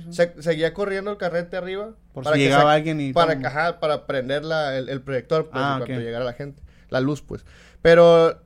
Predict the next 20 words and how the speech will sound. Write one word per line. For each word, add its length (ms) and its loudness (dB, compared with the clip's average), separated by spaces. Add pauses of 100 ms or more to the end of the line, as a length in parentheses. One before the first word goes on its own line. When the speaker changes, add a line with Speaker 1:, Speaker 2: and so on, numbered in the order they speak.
(180)
Speaker 2:
lo 200 2
que 100 0
pasó 340 0
ahí 260 2
fue 220 -2
lo 120 2
siguiente. 580 -6 (1120)
Yo 160 0
entré, 540 -2
ya 140 4
habíamos 400 4
terminado 560 0
de 60 2
li-, 180 -2
de, 260 0
de 160 -2
limpiar 400 -2
la 120 0
sala. 340 0 (1200)
De, 540 4